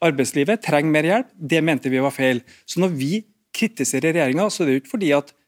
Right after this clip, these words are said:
<laughs> regjeringen driver sosialdemokratisk politikk, og vi vil ha noe annet. Det er jo fordi de ikke følger partiprogrammet. Det er jo da vi sier fra, fordi at de ikke følger de verdiene som vi har felles, Kjersti, helt riktig.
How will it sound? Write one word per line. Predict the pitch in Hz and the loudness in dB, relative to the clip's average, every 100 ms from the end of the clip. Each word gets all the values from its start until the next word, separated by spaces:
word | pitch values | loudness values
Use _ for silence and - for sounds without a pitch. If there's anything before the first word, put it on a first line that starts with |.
| _ | _
<laughs> | _ - - | _ -6 0
regjeringen | 151 156 127 127 139 | 2 2 2 0 0
driver | 139 | -2
sosialdemokratisk | 156 143 127 113 120 123 - | -4 -4 -4 -2 -8 -6 -8
politikk, | 120 113 | -8 -6
og | 131 123 | -4 -2
vi | |
vil | 127 139 | -2 0
ha | |
noe | 143 185 | 2 2
annet. | 226 - - - _ - | 2 -2 -14 -20 _ -2
Det | 165 | 0
er | 123 | 0
jo | |
fordi | - - 147 117 131 | -2 -6 -4 0 0
de | 147 151 185 | 0 -4 -6
ikke | 127 | -4
følger | 151 135 | -2 -2
partiprogrammet. | 151 151 127 135 220 185 | -2 -2 -2 0 0 2
Det | 139 | 0
er | |
jo | 127 | 0
da | 120 170 | 0 0
vi | 147 165 | 0 -2
sier | - 190 | 0 0
fra, | - 240 262 _ _ _ | 0 -2 -2 _ _ _
fordi | 156 | -4
at | 156 | -2
de | 170 | -2
ikke | 147 - | -4 -4
følger | - 208 185 | 0 2 4
de | 277 | 4
verdiene | 208 185 147 - 139 | 2 2 2 0 0
som | 170 | -2
vi | 156 | 0
har | 131 131 | 0 -2
felles, | - 107 110 | -4 -6 -4
Kjersti, | 143 127 123 131 | -6 -6 -6 -4
helt | 120 | -4
riktig. | 147 - 90 | -6 -8 -14